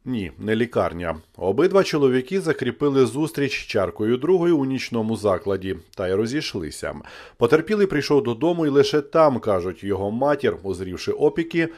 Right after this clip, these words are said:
викликала швидку. Хлопця доставили до реанімації міської лікарні,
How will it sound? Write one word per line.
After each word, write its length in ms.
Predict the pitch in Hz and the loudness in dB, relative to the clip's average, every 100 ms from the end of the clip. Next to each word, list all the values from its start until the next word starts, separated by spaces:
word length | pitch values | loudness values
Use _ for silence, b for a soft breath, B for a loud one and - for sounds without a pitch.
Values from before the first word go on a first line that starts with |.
| B B - | B B -6
викликала 580 | 98 98 98 98 98 | -2 -2 -2 -2 -2
швидку. 520 | 95 - 95 - 87 82 - _ _ _ _ - | -4 -6 -10 -10 -10 -10 -16 _ _ _ _ 0
Хлопця 300 | 165 190 165 | 2 2 2
доставили 500 | 143 - 135 135 123 | 2 4 6 6 4
до 140 | 117 | 4
реанімації 680 | 120 117 120 120 113 - 110 | 4 2 0 0 0 -2 -4
міської 360 | 110 - 113 | -4 -4 -4
лікарні, 560 | 110 113 117 95 90 87 | -2 0 2 2 0 -6